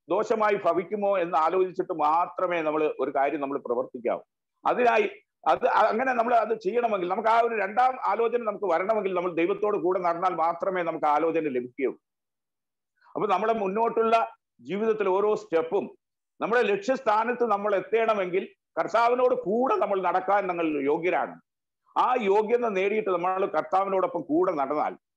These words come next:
മറ്റൊന്നിലേക്കും നോക്കാതെ പൂർണ്ണമായി അവനിൽ മാത്രം ആശ്രയിച്ച് അവനെ മാ-, അവന്റെ പാതകളെ നോക്കി നാം നടന്നാൽ നമ്മുടെ ലക്ഷ്യത്തിൽ നാം, നമ്മുടെ കർത്താവ് നമ്മൾ തീർച്ചയായിട്ടും എത്തിക്കും.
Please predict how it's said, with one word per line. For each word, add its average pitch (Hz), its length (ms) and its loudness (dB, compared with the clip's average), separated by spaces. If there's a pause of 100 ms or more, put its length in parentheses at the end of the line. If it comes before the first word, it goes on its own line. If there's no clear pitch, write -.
(360)
മറ്റൊന്നിലേക്കും 262 1000 2
നോക്കാതെ 214 480 2
പൂർണ്ണമായി 220 640 2
അവനിൽ 220 420 0
മാത്രം 220 560 0
ആശ്രയിച്ച് 185 520 -2
അവനെ 175 240 -2
മാ-, 202 340 0 (520)
അവന്റെ 269 300 2
പാതകളെ 214 500 2
നോക്കി 190 300 -2
നാം 170 240 0
നടന്നാൽ 156 440 0 (400)
നമ്മുടെ 180 200 0
ലക്ഷ്യത്തിൽ 190 500 0
നാം, 180 180 0 (320)
നമ്മുടെ 185 180 0
കർത്താവ് 208 420 2
നമ്മൾ 185 160 0 (160)
തീർച്ചയായിട്ടും 175 600 2
എത്തിക്കും. 147 420 -2